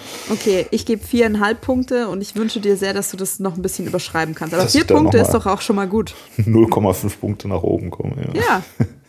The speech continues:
Speaker 2: Ja.
Speaker 1: Okay, was ist mit jetzt hier Personal Favorite, Fan Favorite, überall? Please don't disappoint me. Was ist mit Wald?
Speaker 2: Hm, ja,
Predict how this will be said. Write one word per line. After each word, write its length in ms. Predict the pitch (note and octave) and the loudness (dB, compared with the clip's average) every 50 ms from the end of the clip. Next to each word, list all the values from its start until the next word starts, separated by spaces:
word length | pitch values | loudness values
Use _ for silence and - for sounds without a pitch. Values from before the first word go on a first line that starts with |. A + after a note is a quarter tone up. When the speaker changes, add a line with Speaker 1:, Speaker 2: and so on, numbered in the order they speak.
| _ - - - - - - - - - - - - - - _ - - _ | _ -10 -8 -6 -4 -4 -4 -6 -6 -6 -8 -10 -12 -14 -18 _ -20 -12 _
Speaker 2:
Ja. 220 | - G1+ G1+ - - - - - - - - - | -4 -4 -4 -4 -8 -14 -20 -20 -20 -16 -8 -4
Speaker 1:
Okay, 400 | - A#3 A3+ - G#3+ E3 - - - - _ _ | -4 -4 0 0 0 0 0 -4 -8 -14 _ _
was 380 | F3+ D#3 F3+ G3+ B3+ D4 - | -4 0 2 2 2 2 0
ist 240 | - A3 A#3 - - | -2 -4 -4 -4 -2
mit 320 | G3+ G#3 A#3 - - - - _ | -2 -2 -2 -4 -8 -16 -8 _
jetzt 340 | - G3 F#3+ F#3+ - - - - | -2 -2 -2 -2 -6 -10 -10 -14
hier 400 | - - - A#3 A3 A3 G3+ G#3 - _ | -10 -2 0 2 2 2 0 -2 -6 _
Personal 480 | - A#3+ A#3 A#3 A#3+ - B3 B3 B3+ B3+ B3 - - _ _ _ _ _ _ | 0 2 2 2 2 0 0 0 0 0 -2 -6 -14 _ _ _ _ _ _
Favorite, 640 | _ - - C4 B3 B3+ A#3+ B3+ C4 C4 B3 - - - | _ -4 0 2 2 4 4 4 2 2 0 -2 -10 -12
Fan 340 | - - B3 A3+ A3+ A#3 | -2 0 0 2 2 0
Favorite, 540 | A#3 - B3 A#3 A#3 A3+ A#3 A#3+ B3 A#3+ - - | -2 -2 -2 -2 -2 0 0 0 0 0 -2 -4
überall? 580 | - A3 A3+ - - G#3+ A#3 A#3+ A#3+ B3 C4 B3+ - _ _ - - _ _ _ _ _ _ _ | -2 0 0 2 2 2 2 4 2 2 2 0 -6 _ _ -20 -20 _ _ _ _ _ _ _
Please 280 | - - C4 C#4 C4+ - | 0 4 4 4 4 4
don't 240 | - A3 A3+ A#3 A3 | 2 2 2 2 2
disappoint 520 | A#3+ A#3+ - B3 G3+ - A3+ G#3 A#3 B3 - | 2 2 2 0 2 2 2 2 2 0 0
me. 200 | A#3 A#3+ A#3+ A#3 | 0 0 0 0
Was 160 | A3+ A3 G#3 - | 0 -2 -2 -2
ist 120 | A3 - | -4 -4
mit 200 | A3 F#3+ G#3 E3+ F3+ | -4 -4 -2 0 2
Wald? 400 | F3 F3+ F3+ F3+ - - - - _ - _ _ - _ _ _ _ _ _ _ _ _ _ _ - _ _ _ - | 2 4 2 0 -2 -6 -12 -20 _ -20 _ _ -20 _ _ _ _ _ _ _ _ _ _ _ -20 _ _ _ 2
Speaker 2:
Hm, 400 | C#3+ F#3 E3 A2+ F#2 E2 D2 C2 | 2 4 4 4 2 0 0 2
ja, 140 | - G2+ | 2 2